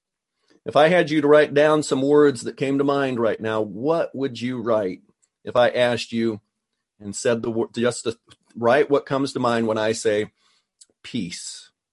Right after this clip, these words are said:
Well, probably one thing that might come to mind would be war, the opposite of peace. You, you might say war. Um, so the opposite of peace would be war, but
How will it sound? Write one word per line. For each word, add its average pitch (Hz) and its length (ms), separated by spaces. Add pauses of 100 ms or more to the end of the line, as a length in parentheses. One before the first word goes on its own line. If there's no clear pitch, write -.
(1040)
Well, 139 100
probably 180 300
one 151 300
thing 120 240
that 117 100
might 117 200
come 113 240
to 113 80
mind 107 340
would 113 160
be 113 360 (520)
war, 107 640 (160)
the 95 180
opposite 117 600
of 95 160
peace. 82 400
You, 113 240
you 123 120
might 127 320
say 117 220
war. 113 640 (520)
Um, 120 260
so 131 200
the 120 220
opposite 135 540
of - 180
peace 107 520 (540)
would 113 200
be 113 400
war, 180 680 (360)
but 120 340